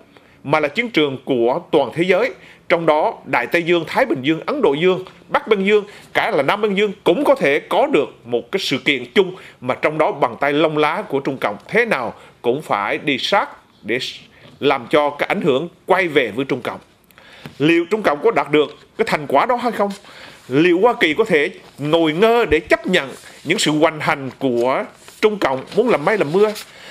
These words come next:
Liệu các nước như là Nhật Bản, như là Úc Châu và nhất là Ấn Độ Dương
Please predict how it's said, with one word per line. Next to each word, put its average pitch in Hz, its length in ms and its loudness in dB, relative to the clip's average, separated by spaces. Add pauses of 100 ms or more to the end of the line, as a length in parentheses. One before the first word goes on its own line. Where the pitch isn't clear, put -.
Liệu 160 280 2
các 277 140 0
nước 349 220 0 (220)
như 180 120 -2
là 180 100 0
Nhật 156 200 -2
Bản, 175 300 4 (300)
như 180 200 0
là 165 120 4
Úc - 200 -2
Châu 208 260 2 (280)
và 135 120 0
nhất 233 240 -2
là 139 260 0 (140)
Ấn 254 220 -4
Độ 160 160 0
Dương 180 240 0